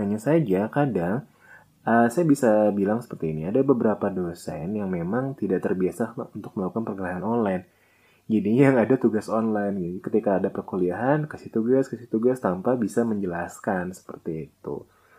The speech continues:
Tapi yang harus kalian pahami itu hanya segelintir saja ya. Tidak bisa kita generalisir bahwa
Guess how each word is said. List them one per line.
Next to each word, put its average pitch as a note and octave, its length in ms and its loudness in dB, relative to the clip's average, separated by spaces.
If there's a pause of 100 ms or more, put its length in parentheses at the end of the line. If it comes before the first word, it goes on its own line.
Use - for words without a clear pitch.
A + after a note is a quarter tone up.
(260)
Tapi E3 640 4
yang A2 160 0
harus G#2 240 -4
kalian G2+ 320 0
pahami A#2+ 480 0
itu D3 480 4 (480)
hanya A#2+ 480 2
segelintir G2 640 -2
saja A#2 320 4
ya. G#2 240 6 (560)
Tidak G#2+ 240 8
bisa D3+ 240 4
kita A#2+ 240 0
generalisir G2+ 720 0
bahwa F2+ 720 -4